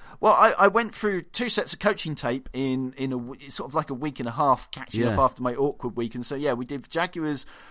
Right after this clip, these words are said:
Speaker 1: um, offense just to see what happened, and I sort of went through how I felt like they let the Patriots back in. And then I went for the, um, was it the Patriots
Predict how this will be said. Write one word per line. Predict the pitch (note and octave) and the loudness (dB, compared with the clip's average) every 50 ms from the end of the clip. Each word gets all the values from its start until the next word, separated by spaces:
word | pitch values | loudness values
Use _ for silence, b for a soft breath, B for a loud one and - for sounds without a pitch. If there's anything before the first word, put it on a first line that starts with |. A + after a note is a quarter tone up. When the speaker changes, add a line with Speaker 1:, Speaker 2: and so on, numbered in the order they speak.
| B B B - | B B B 2
Speaker 1:
um, | C3 C3+ C3 C3 B2 - | 4 6 6 4 2 0
offense | - C3+ C3 - C3+ B2 G#2+ - | -2 -2 -2 -2 -4 -4 -4 -6
just | - B2+ B2 - | -8 -8 -8 -8
to | - | -8
see | - - B2+ B2+ B2 | -6 -2 0 0 0
what | G#2+ B2 C3 - A2+ | 2 0 0 0 -2
happened, | A#2 C3 B2 - A#2 A2 G#2+ | -4 -6 -6 -4 -6 -4 -4
and | A2 A#2 A2+ A2+ A2+ G#2+ - - | -4 -4 -4 -4 -6 -8 -8 -8
I | A#2 A2+ | -8 -8
sort | - - - | -8 -8 -12
of | - G#2 | -12 -6
went | A2 B2+ C3 A#2+ - | -4 -4 -4 -4 -6
through | - - A#2+ B2 A#2 A2+ A2+ G#2+ - | -10 -8 -6 -4 -4 -4 -6 -6 -8
how | - B2+ B2 A#2+ A#2+ | -4 -2 0 0 0
I | A#2 A2 A2+ - - - - - - - - - - | -2 -4 -8 -16 -20 -20 -20 -20 -20 -20 -20 -20 -8
felt | - - D3+ C3+ B2+ - - A2+ - | 0 2 2 2 2 -2 -8 -18 -10
like | B2 B2 A#2 A#2 A#2 - | -4 -2 -2 -2 -2 -2
they | - B2 B2 | -2 -2 0
let | A#2 A#2+ B2 - - | 0 -2 -4 -6 -8
the | A2 | -10
Patriots | - - - A2+ - - A#2 G#2+ - | -6 -6 -6 -6 -6 -10 -14 -12 -10
back | - - A#2 A2 - - | -4 -4 -4 -4 -4 -4
in. | C3 A#2+ A2 G#2+ | -4 -4 -4 -4
And | G#2+ A2 | -4 -4
then | B2 B2+ | -4 -2
I | B2+ | -4
went | B2 A#2 C#3 C#3 C3 A2 | -2 -2 -4 -6 -6 -8
for | - - C3 B2 B2 B2 B2 B2 A#2+ - | -10 -6 -4 -2 -2 0 -2 -2 -4 -6
the, | - B2+ B2 B2 A#2+ A#2+ A#2+ A#2+ - - | -6 -4 -4 -2 -2 -2 -2 -4 -4 -4
um, | A#2 A#2 A#2+ A#2+ A#2+ A#2 A#2+ A#2+ A#2 A#2 A#2 A#2+ A#2 A2+ b b b b b b b b b b b | -2 -2 0 0 0 0 -2 -2 -4 -4 -4 -6 -6 -8 b b b b b b b b b b b
was | - F3+ | -14 -14
it | G#3 | -14
the | - | -12
Patriots | - - - - E3+ - - - - F#3 C#3+ - - - | -6 -4 -2 -2 -2 -4 -6 -10 -12 -12 -12 -12 -14 -14